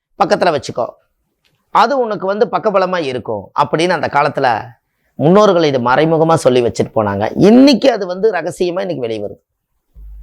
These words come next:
பாருங்களேன், இந்த நட்சத்திரக்காரர்கள்லாம் இந்த நட்சத்திரத்தோட இந்த நட்சத்திரம் கனெக்டட் ஆனால் அவங்களுடைய வாழ்வாதாரம்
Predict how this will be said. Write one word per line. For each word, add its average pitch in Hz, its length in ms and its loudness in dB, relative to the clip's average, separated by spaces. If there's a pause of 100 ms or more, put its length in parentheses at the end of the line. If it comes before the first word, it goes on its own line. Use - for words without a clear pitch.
(960)
பாருங்களேன், 139 560 -4 (580)
இந்த 151 160 -2
நட்சத்திரக்காரர்கள்லாம் 165 1000 -2 (840)
இந்த 185 240 0
நட்சத்திரத்தோட 180 760 0
இந்த 208 140 -6
நட்சத்திரம் 185 420 -2
கனெக்டட் 170 400 -4
ஆனால் 131 380 0 (440)
அவங்களுடைய 156 420 0
வாழ்வாதாரம் 175 800 2